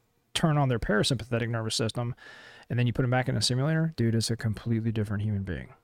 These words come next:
And so I noticed that anytime I get a little amped up, I'll go in there and just kinda do some, and it's like a metronome system. So you, at times you do the thousandth of a second, and when your brain starts doing it, you're like, "Why am I so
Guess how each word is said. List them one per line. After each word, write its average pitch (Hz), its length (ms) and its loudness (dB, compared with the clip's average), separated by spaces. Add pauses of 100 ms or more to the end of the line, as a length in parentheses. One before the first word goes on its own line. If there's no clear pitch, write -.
(280)
And 107 160 0
so 117 220 4
I 110 80 2
noticed 120 380 0
that 117 220 2
anytime 123 280 2
I 110 80 2
get 117 160 2
a - 20 2
little 107 140 0
amped 123 360 0
up, 131 240 2
I'll 120 60 0
go 120 220 4
in 120 80 2
there 123 160 2
and 117 80 0
just 110 140 -2
kinda 113 180 -2
do 113 180 0
some, 113 220 -2
and 143 80 4
it's 156 120 2
like 170 120 2
a 139 40 2
metronome 131 480 2
system. 104 380 -2
So 123 140 0
you, 120 180 0
at 120 160 -4
times 135 320 2
you 123 80 0
do 120 80 2
the 113 80 -2
thousandth 113 420 0
of 110 60 0
a 101 60 -4
second, 131 480 0
and 120 160 -2
when 113 140 0
your 113 120 0
brain 135 300 0
starts 123 240 -2
doing 143 180 0
it, 147 40 -2
you're 120 80 0
like, 110 100 -4
"Why 135 140 -2
am 190 100 -2
I 104 40 -6
so 123 280 -4